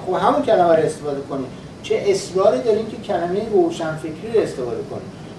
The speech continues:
گفتم مثلاً، اه، و این چیزایی که نوشتم توی، اه، مورد چهارم و کتاب بعدی هم بین، اسمش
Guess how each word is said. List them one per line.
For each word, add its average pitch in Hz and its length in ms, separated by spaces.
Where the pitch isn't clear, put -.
گفتم 240 260
مثلاً، 202 360
اه، 226 60
و 156 40
این 185 180
چیزایی 185 300
که 208 100
نوشتم 170 640
توی، 170 140
اه، 156 80
مورد 143 160
چهارم 143 320
و 165 60
کتاب 156 480
بعدی 139 380
هم 165 220
بین، 151 140
اسمش 156 240